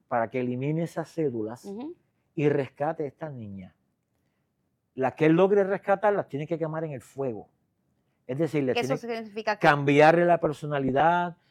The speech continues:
Speaker 1: personalidad no, perdón, cambiarle toda la información y ponerlas a vivir en otro lugar, con otro nombre, con otro seguro
Speaker 2: La que
Speaker 1: social.
Speaker 2: rescate.
Speaker 1: Las que él rescate.
Speaker 2: Mm.
Speaker 1: La segunda parte habla de una niña que él rescató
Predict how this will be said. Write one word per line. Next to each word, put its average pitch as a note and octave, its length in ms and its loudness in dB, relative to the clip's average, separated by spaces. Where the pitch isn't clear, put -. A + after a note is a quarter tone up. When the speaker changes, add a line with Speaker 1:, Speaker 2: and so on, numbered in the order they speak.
Speaker 1:
personalidad D3+ 580 2
no, F3 180 4
perdón, C#3+ 320 0
cambiarle C#3 500 2
toda D#3+ 540 2
la C3+ 120 -4
información C3+ 760 -2
y D#3+ 60 -2
ponerlas C3+ 380 -4
a D3+ 40 -2
vivir D3+ 260 2
en D3 100 -4
otro D#3+ 240 -6
lugar, D3+ 340 -6
con B2 180 -6
otro D#3+ 220 -4
nombre, C#3+ 500 -2
con A#2 180 -10
otro C#3 160 -12
seguro D#3+ 240 0
Speaker 2:
La A3+ 60 2
que A#3 80 -2
Speaker 1:
social. A3+ 160 -2
Speaker 2:
rescate. G3+ 400 2
Speaker 1:
Las C3+ 160 -2
que - 140 -2
él C#3 100 0
rescate. G2+ 640 -8
Speaker 2:
Mm. G#3+ 260 -14
Speaker 1:
La C#3 120 -2
segunda E3+ 400 2
parte G3+ 340 2
habla G3+ 240 4
de C#3 60 2
una F3+ 200 0
niña G#3 320 -4
que B2+ 100 -6
él C3 120 -4
rescató D#3+ 440 -10